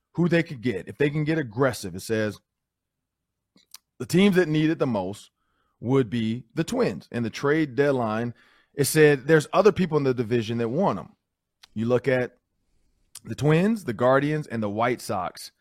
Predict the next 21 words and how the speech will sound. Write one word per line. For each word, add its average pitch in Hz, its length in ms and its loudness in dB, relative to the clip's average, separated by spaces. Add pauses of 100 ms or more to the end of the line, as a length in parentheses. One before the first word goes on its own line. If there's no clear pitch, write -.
(520)
are 135 140 0
gonna 143 220 0
be 135 100 0
the 123 100 -2
most 127 220 0
aggressive 113 460 -4
teams 98 600 -6
in 90 120 -14
this 87 160 -16
market. 123 420 2
And 104 180 -6
you 160 140 -2
just 143 260 -2
said, 120 380 -2
like, 101 220 -4
where 104 180 -4
they're 104 180 -4
at 98 120 -4
in 95 40 -4
this 95 180 -6
race. - 500 -8